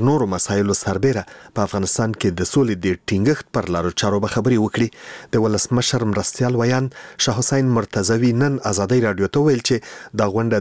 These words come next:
د درې وړو هیوادونو ترمنځ د تیرو درې اړخیزو ناستو پیلامه ده او د افغانستان او سیمې پر وضعیت به خبرې پکې وشي. له کابله د آزادۍ راډیو خبریال خان محمد سین په دې اړه نور جزئیات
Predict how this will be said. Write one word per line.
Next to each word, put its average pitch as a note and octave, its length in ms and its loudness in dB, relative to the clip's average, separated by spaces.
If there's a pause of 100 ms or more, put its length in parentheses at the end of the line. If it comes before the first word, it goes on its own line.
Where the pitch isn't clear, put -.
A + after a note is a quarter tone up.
د F#2+ 140 0
درې C3 200 2
وړو G2+ 220 0
هیوادونو F#2+ 480 0
ترمنځ B2 340 0 (420)
د G2 140 2 (180)
تیرو C3+ 260 4 (120)
درې G#2 280 -2
اړخیزو B2+ 420 0
ناستو F#2+ 280 -2 (100)
پیلامه G2+ 400 2
ده G2 40 0 (360)
او C3 140 2
د B2+ 80 2
افغانستان A2+ 460 -2 (120)
او G2 100 0
سیمې B2 320 2 (140)
پر F2+ 160 -2
وضعیت G#2+ 360 0
به G2 140 -4
خبرې A2 320 0
پکې A2+ 240 0
وشي. G#2 260 0 (560)
له G2+ 140 0
کابله G2 300 2
د F#2+ 100 2
آزادۍ G#2+ 320 0
راډیو A#2 240 0
خبریال B2 340 0 (360)
خان C3 180 2
محمد C3+ 420 -2 (120)
سین D#3 260 2
په A#2+ 120 2
دې G#2+ 80 2 (120)
اړه A2 100 0 (120)
نور A2+ 200 0 (240)
جزئیات G#2+ 420 0